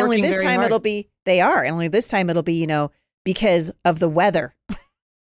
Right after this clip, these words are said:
Speaker 2: Well, I don't know if you, you, you, you may not remember, but in, I think it was the seventies, there were gas lines.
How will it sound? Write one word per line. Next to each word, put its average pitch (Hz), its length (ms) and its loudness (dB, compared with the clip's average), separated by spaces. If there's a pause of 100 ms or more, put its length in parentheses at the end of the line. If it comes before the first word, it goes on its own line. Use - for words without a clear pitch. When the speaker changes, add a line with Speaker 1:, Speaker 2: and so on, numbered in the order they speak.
(580)
Speaker 2:
Well, 254 180 2
I 269 40 0
don't 302 140 0
know 285 120 2
if 233 100 -2
you, 269 240 2
you, 233 320 0
you, 247 420 0
you 240 140 0
may 262 160 2
not 226 180 0
remember, 233 420 0
but 185 300 2
in, 190 480 0
I 175 100 -2
think 277 200 -2
it 285 40 -2
was 185 120 0
the 165 80 -2
seventies, 170 720 0
there 170 140 2
were 170 80 0
gas 175 340 0
lines. 139 460 -6